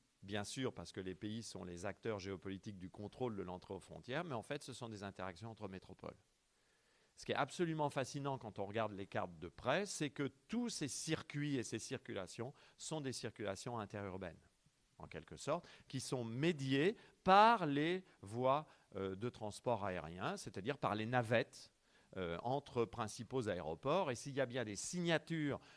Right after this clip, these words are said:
de la, euh, métropolisation globale, de l'urbanisation globale, c'est évidemment les grands aéroports qui, je vous le rappelle, en une trentaine d'années,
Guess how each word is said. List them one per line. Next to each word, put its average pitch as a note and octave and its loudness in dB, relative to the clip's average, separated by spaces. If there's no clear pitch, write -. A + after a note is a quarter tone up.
de A#2 2
la, G#2+ 8
euh, F2+ -2
métropolisation A#2 0
globale, C3+ 4
de C3 0
l'urbanisation G#2 -2
globale, F#2+ 0
c'est D#3+ 0
évidemment A2+ 2
les C3 4
grands B2 0
aéroports G#2 0
qui, C#3 -4
je A2 -8
vous C3+ -4
le B2 0
rappelle, A#2+ 2
en G2 0
une F#2+ -10
trentaine F3+ 2
d'années, B2 2